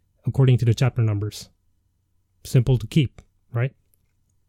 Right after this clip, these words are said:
And also Psalms,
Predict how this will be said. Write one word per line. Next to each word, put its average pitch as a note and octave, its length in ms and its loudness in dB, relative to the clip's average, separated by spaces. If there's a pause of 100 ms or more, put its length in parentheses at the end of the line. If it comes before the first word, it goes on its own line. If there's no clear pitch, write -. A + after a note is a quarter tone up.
(1120)
And B2 160 0
also A#2+ 560 0 (720)
Psalms, - 680 -4